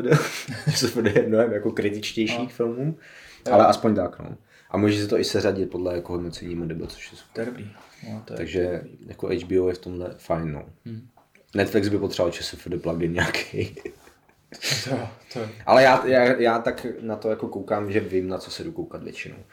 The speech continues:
Speaker 2: Já právě nevím. Já bych potřeboval jako ty vstupy,
Speaker 1: Vi-,
Speaker 2: jo, že
Speaker 1: viděl jsi třeba Gentlemany?
Speaker 2: Gentleman jsem viděl.
Speaker 1: To je geniální, ty vole, to je, já to mám tak rád.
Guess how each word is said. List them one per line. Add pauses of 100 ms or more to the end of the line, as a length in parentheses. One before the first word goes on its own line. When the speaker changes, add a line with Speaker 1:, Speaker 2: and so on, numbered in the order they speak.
(240)
Speaker 2:
Já
právě
nevím.
Já
bych
potřeboval (140)
jako
ty
vstupy,
Speaker 1:
Vi-,
Speaker 2:
jo,
že
Speaker 1:
viděl
jsi
třeba
Gentlemany? (440)
Speaker 2:
Gentleman
jsem
viděl. (480)
Speaker 1:
To
je
geniální,
ty
vole,
to
je,
já
to
mám
tak
rád.